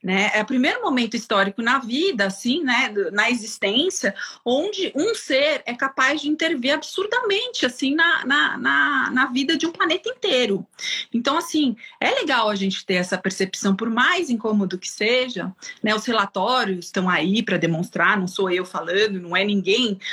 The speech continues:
dando um achismo, quer dizer, é uma coisa que tá aí, né, pra que a ciência fala pra gente, né? Vários cientistas de vários lugares do mundo, eles estão cada vez, né, colocando aí a nossa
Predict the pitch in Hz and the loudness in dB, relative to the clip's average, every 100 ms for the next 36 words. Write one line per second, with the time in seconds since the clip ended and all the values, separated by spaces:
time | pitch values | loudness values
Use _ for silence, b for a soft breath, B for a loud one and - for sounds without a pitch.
0 | B - 185 208 202 190 180 - - 208 | B -2 0 2 2 2 0 -2 0 2
1 | 247 175 165 B B 190 170 185 b b | 2 0 -4 B B -2 0 -2 b b
2 | 214 262 - 302 302 339 330 359 339 233 | 0 0 0 0 0 -4 0 2 2 2
3 | 240 320 269 311 - 294 285 302 - - | 0 2 0 0 0 0 0 -4 -4 0
4 | 254 254 508 403 - 196 - - 175 175 | 2 2 0 -4 -2 -2 -2 0 2 2
5 | 185 180 180 175 170 175 185 180 175 180 | -2 -2 0 2 2 0 2 0 2 2
6 | 294 294 - 214 - 202 214 208 208 175 | 2 0 -4 -2 0 0 0 0 0 0
7 | 214 269 247 196 - 202 214 302 220 226 | 0 -2 -2 0 0 -2 0 0 2 0
8 | 311 359 - B B B 233 247 - 262 | 0 -2 -8 B B B -2 -2 0 -2
9 | 311 339 294 269 240 294 427 427 247 254 | 0 -2 0 0 0 0 0 0 0 0
10 | 330 285 277 269 254 254 285 233 214 214 | 0 -2 -2 -2 -2 0 0 -2 0 0
11 | 196 170 175 - - - - | 0 0 -2 -2 -2 0 0